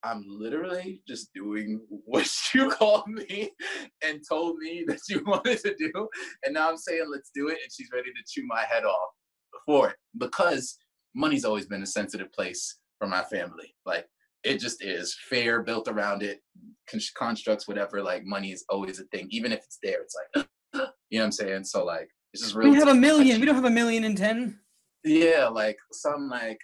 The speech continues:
Speaker 1: it, it was just ironic to me. Like, I'm, like, literally, like, "I'm telling you how to send the money 'cause you told me that's what you, one of the things you called me for." And then I'm kinda getting backlash, like, "Why I gotta, like," I'm like,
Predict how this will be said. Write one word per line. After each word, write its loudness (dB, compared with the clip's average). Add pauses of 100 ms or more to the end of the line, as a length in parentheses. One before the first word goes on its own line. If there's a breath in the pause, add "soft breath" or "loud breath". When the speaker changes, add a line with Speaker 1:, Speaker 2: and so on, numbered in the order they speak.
(160)
Speaker 1:
it, -6
it 0
was -4
just -4
ironic 0
to -20
me. -16
Like, -10 (100)
I'm, -10
like, -8
literally, -4
like, 0
"I'm -14
telling -2
you -2
how 0
to -2
send -4
the 0
money 0
'cause -12
you -12
told 2
me -2
that's -2
what -10
you, -10
one -2
of -4
the -14
things 0
you -12
called 0
me -6
for." -2 (480)
And -2
then 0
I'm -6
kinda 0
getting -4
backlash, 0
like, -16
"Why 0
I -2
gotta, 2
like," -2 (440 soft breath)
I'm -8
like, -2